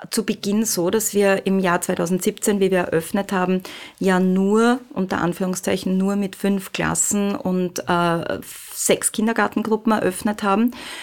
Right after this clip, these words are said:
Äh, das heißt, es waren nicht einmal halb so viele Leute am Standort wie jetzt.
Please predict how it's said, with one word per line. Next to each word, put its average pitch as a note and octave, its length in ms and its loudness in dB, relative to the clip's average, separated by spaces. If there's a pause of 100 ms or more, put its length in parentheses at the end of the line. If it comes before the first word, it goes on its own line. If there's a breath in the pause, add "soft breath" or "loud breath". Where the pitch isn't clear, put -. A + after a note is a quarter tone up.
(260 loud breath)
Äh, F3 240 6
das - 160 -2
heißt, E3+ 220 2
es - 180 0
waren E3+ 380 2
nicht F3+ 260 -2
einmal E3 220 0
halb D#3+ 180 0
so F3+ 140 -2
viele E3+ 240 -2
Leute D3 420 0
am E3 140 -2
Standort D#3+ 480 -2
wie D#3+ 120 -2
jetzt. D#3+ 380 0